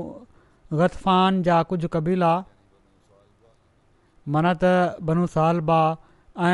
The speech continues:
بنو محارب جا ماڻهو، پنهنجي هڪڙي نامياري جنگجو دثور بن حارث جي تحريڪ تي مديني تي اوچتو حملو ڪري ڇڏڻ جي نيت سان نجد جي هڪڙي جڳهه ذي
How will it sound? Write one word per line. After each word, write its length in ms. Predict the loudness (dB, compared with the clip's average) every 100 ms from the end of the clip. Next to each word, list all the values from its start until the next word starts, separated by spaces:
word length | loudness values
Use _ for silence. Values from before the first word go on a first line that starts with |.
| 0 0
بنو 200 | -2 0 0
محارب 440 | 0 0 0 -2 -2
جا 140 | 0 2 0 0
ماڻهو، 280 | -2 0 0 -2 -4 _ _ _ _ -2
پنهنجي 260 | 0 2 2
هڪڙي 340 | 0 0 2 4 2 -2 -4
نامياري 460 | -2 0 0 2 2 2
جنگجو 380 | 0 0 0 0 -2 -6 _ -16 -4
دثور 540 | 0 0 0 0 0 0
بن 160 | 0
حارث 240 | 0 -2 -2 -6
جي 60 | -4
تحريڪ 380 | -2 -2 -4 -4
تي 140 | -2 -2 -4 _ _ _ _ _ _ _ -20 -16 -4 -2
مديني 380 | 2 2 2 0
تي 100 | 2 4 4 2 -4 -14 _ -20 -20 _ -2
اوچتو 420 | -2 0 2 4
حملو 240 | 4 0
ڪري 160 | 2 0
ڇڏڻ 220 | 0 -2 0
جي 60 | 0 0
نيت 240 | -2 -2 -2
سان 280 | -2 -2 -4 -10 _ _ _ _
نجد 440 | -4 0 0 0 0
جي 140 | 0
هڪڙي 260 | 2 0 0
جڳهه 500 | 0 0 2 2 0
ذي 120 | 0